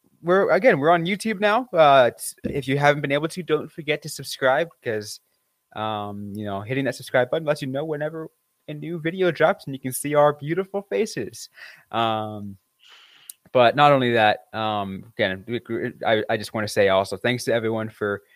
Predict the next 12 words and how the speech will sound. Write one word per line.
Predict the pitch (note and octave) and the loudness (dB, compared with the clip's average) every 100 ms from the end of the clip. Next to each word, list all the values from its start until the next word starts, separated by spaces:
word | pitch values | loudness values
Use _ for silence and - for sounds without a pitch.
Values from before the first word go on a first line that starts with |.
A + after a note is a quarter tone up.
| _ - | _ -6
uh, | G#2+ | 0
making | C#3+ A#3 G#3 | 4 4 4
Locked | D#3+ C#3+ C#3+ | 4 4 4
On | C#3 B2+ | 0 0
Coyotes | B2 A2+ A2+ | 0 0 -4
your | G#2+ | -6
first | - A2 G#2 | -4 -4 -2
listen | G#2 G2 G#2+ | -4 -6 -6
of | F#2+ | -8
the | F#2 | -2
day, | F#2+ F#2 | 0 0
because, | F2+ - F#2+ F2+ | -2 -10 -10 -10